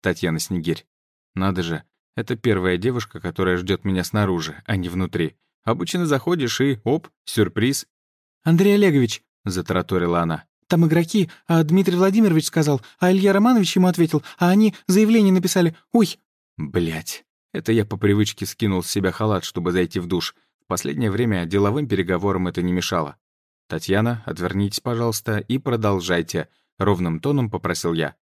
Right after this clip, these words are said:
"Дорога каждая минута, нам не до светских приличий". "Силен!" заржал Вениамин. "Вот это тайм-менеджмент! Надо у себя такое ввести!" От пунцовых щек юристки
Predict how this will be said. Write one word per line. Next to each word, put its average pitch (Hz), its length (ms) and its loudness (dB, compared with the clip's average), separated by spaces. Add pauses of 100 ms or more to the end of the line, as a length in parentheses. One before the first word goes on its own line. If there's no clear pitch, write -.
"Дорога 92 360 0
каждая 117 400 0
минута, 87 460 0 (240)
нам 143 280 0
не 151 80 2
до 120 120 0
светских - 440 -6
приличий". 90 540 -4 (680)
"Силен!" 160 920 4 (260)
заржал 98 480 0
Вениамин. 90 560 0 (240)
"Вот 147 220 0
это 156 340 2
тайм-менеджмент! 135 1080 2 (140)
Надо 131 480 2
у 117 100 2
себя 131 300 2
такое 104 320 2
ввести!" 101 540 0 (460)
От 101 180 -8
пунцовых 107 540 0
щек - 320 -4
юристки 110 560 -2